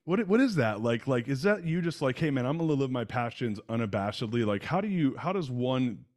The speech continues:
get to, get to live that life? 'Cause I think a lot of people don't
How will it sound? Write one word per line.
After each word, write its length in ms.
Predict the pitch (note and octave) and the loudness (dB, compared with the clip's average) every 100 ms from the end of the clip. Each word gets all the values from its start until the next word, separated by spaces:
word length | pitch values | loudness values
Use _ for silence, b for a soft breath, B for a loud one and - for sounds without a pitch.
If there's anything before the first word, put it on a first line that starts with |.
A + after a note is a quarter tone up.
| _ | _
get 240 | C3+ C3+ - | -4 -4 2
to, 440 | C#3 B2 A#2 G#2 - | 4 6 4 2 0
get 220 | A2+ A2 | -2 -2
to 360 | - A#2 G#2 F#2 F#2+ | -2 0 0 -2 4
live 280 | A2+ B2 | 6 6
that 220 | A2+ A2 E2 | 4 2 2
life? 240 | G#2+ E2+ | 0 -2
'Cause 120 | G#2 | -4
I 40 | A2+ | -4
think 140 | D#3+ | -2
a 60 | C3+ | 2
lot 180 | A#2+ | 4
of 80 | B2 | 4
people 300 | B2+ B2 G#2 | -2 -2 -2
don't 320 | F2+ A2+ A2+ | 0 -2 -2